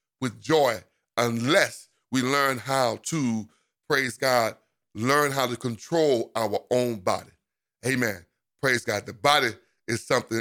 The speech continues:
is something else. In the, in the, <laughs> in the book of Galatians, the fifth chapter, praise God, we're going to, we're going there. Now, there are three wills we're contending with. There are three wills, W I L L, there are three wills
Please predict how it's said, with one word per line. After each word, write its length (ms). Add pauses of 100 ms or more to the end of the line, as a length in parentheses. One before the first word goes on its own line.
is 180
something 360
else. 220 (260)
In 140
the, 200
in 180
the, 420
<laughs> 20
in 140
the 80
book 280
of 80
Galatians, 480
the 100
fifth 360
chapter, 380 (360)
praise 200
God, 260
we're 80
going 240
to, 180
we're 120
going 280
there. 240 (220)
Now, 260 (300)
there 100
are 80
three 360
wills 680 (220)
we're 100
contending 640
with. 200 (640)
There 100
are 80
three 520
wills, 540 (200)
W 320
I 240
L 260
L, 260
there 140
are 40
three 380 (260)
wills 560